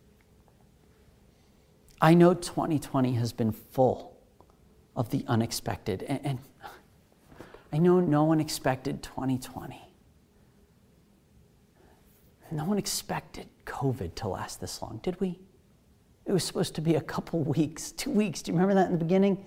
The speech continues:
"Two weeks, we'll figure it out." No one expected all our schools to be virtual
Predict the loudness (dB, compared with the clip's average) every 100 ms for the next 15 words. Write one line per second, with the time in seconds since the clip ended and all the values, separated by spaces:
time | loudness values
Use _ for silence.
0 | 0 4 8 8 8 4 4 6 10 10
1 | 8 6 4 -2 -18 -18 -18 -20 -20 -20
2 | -20 _ _ _ -20 -20 -20 -20 0 8
3 | 8 8 4 -2 -2 0 0 0 -2 -2
4 | 2 4 4 2 -2 0 2 2 2 -2
5 | -2 0 2 0 0 -4 -4 -4 -10